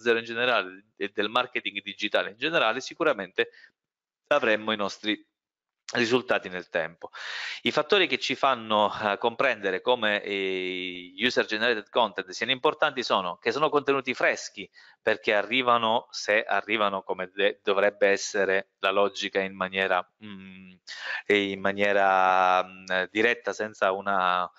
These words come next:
una campagna fasulla di recensioni false, eh, sono contenuti freschi, importanti, quindi il motore ne tiene conto.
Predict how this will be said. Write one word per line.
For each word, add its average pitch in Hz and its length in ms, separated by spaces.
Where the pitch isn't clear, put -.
una 107 200
campagna 101 720
fasulla 101 580
di 95 180
recensioni 101 480
false, 131 720
eh, 104 220
sono 110 260
contenuti 110 500
freschi, 107 400
importanti, 101 600
quindi 98 180
il 95 80
motore 95 280
ne 92 100
tiene 92 240
conto. 104 420